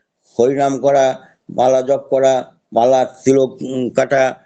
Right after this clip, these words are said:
বা এই বেশভূষা, এগুলাকে ধর্ম বলি। শ্রী শ্রী ঠাকুর বলেন যে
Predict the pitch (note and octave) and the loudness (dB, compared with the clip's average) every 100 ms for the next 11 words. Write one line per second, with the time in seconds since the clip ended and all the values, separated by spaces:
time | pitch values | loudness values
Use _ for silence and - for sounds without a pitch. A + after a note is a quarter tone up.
0 | _ B2+ B2 B2+ B2+ C3 A#2 B2+ C#3+ A#2 | _ -2 2 2 2 0 0 -2 -2 -2
1 | C3 C#3+ C3+ A#2+ _ _ - B2 C#3+ C#3 | -2 0 -4 -6 _ _ -12 -2 -2 0
2 | B2 A#2 B2 A#2+ A2+ G#2 F2 - _ _ | -2 -2 -2 -2 -4 -4 -8 -20 _ _
3 | _ - C3+ D#3+ D3+ D#3+ E3+ E3 E3+ E3 | _ -4 0 0 0 -2 -2 -2 -2 -2
4 | E3+ E3+ D#3+ E3 E3 | -4 -6 -2 0 0